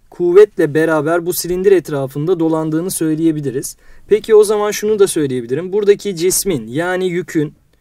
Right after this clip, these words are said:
yükselme miktarı H, her bir turda silindir etrafında çevre kadarlık yol alıyorsak n turda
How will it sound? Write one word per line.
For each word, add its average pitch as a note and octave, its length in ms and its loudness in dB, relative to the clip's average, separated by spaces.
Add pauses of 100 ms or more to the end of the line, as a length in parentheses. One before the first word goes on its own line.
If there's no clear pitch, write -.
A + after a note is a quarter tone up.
(140)
yükselme F3+ 600 -2
miktarı C3+ 500 -6
H, D#3 260 -2 (560)
her G#3+ 320 0
bir G#3 160 0
turda D3+ 440 0
silindir F3 360 -2
etrafında G3 600 2
çevre F3+ 360 2
kadarlık D#3 480 -4
yol D3 140 0
alıyorsak G3 540 2 (360)
n G#3+ 260 -2
turda C3+ 500 -6